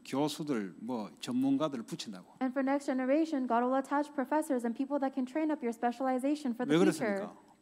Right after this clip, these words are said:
Speaker 1: 복음을 증거해야 되기 때문에.
Speaker 2: Why? Because the gospel must be testified.
Speaker 1: 하나님은 그 사람을 귀하게 여기는 겁니다.
Speaker 2: And that is the person God think, thinks is precious.
Speaker 1: 요셉에게 왜 보디발을 붙이고 감옥,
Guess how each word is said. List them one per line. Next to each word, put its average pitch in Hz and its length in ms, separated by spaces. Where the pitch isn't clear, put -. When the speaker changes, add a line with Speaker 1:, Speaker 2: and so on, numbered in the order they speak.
Speaker 1:
복음을 170 560
증거해야 113 500
되기 85 140
때문에. - 280
Speaker 2:
Why? 269 300
Because 262 260
the 240 80
gospel 277 400
must 240 220
be 285 120
testified. 262 680
Speaker 1:
하나님은 170 460
그 180 200
사람을 175 400
귀하게 120 400
여기는 85 240
겁니다. - 80
Speaker 2:
And 226 100
that 269 200
is 277 80
the 277 120
person 285 340
God 254 240
think, 302 380
thinks 302 240
is 254 100
precious. 208 260
Speaker 1:
요셉에게 175 400
왜 233 280
보디발을 165 520
붙이고 135 580
감옥, 170 420